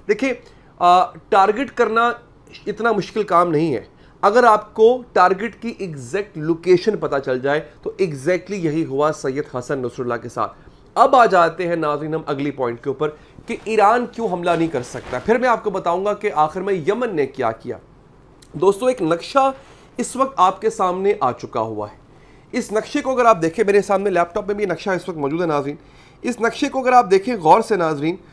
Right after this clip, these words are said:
तो इस नक्शे में आप देख सकते हैं कि आपको ईरान का नक्शा नज़र आएगा, ठीक है, और उसके साथ बिल्कुल सऊदी अरब है, तुर्की है,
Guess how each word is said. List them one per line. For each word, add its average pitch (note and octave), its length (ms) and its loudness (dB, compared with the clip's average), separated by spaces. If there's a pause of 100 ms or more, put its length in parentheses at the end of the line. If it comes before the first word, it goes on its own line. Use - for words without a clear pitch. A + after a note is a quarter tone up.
(580)
तो C4+ 440 4
इस B3+ 220 -4
नक्शे G#3+ 400 0
में C4 160 0
आप G3 180 10
देख G3 280 6
सकते G#3+ 380 2
हैं G#3+ 160 2
कि A3+ 100 -4
आपको G3 400 4
ईरान F3+ 260 6
का A3 120 -2
नक्शा A3+ 260 -2
नज़र A3 240 2
आएगा, A3+ 260 2 (580)
ठीक G3+ 220 -6
है, B3 160 0 (380)
और G#3+ 140 4
उसके A#3 380 -4
साथ G3+ 380 4
बिल्कुल A3 260 0
सऊदी F#3 340 2
अरब G3+ 220 4
है, B2 160 0 (760)
तुर्की A3+ 380 0
है, A3 320 2